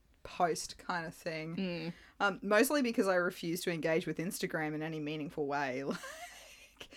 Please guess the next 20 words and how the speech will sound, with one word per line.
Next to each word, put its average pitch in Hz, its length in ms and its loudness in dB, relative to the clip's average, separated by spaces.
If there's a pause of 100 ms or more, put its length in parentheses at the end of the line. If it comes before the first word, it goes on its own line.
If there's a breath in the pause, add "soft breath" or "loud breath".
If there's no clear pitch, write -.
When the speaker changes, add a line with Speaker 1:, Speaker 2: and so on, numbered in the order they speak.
(260 loud breath)
Speaker 1:
it's - 100 -10
insane 170 360 -4
to 175 100 -4
me 156 100 -2
that 147 100 0
Instagram's 156 680 -6
been 175 240 -4
around 175 280 -2
since 175 200 -6
twenty 180 260 -2
twelve 156 320 0
and 156 80 -4
I've 165 120 -4
been 160 120 -4
refusing 160 500 -4
that 151 140 -6
whole 151 280 -4
time 156 500 -4
to 175 100 -2
Speaker 2:
Yeah. 160 240 2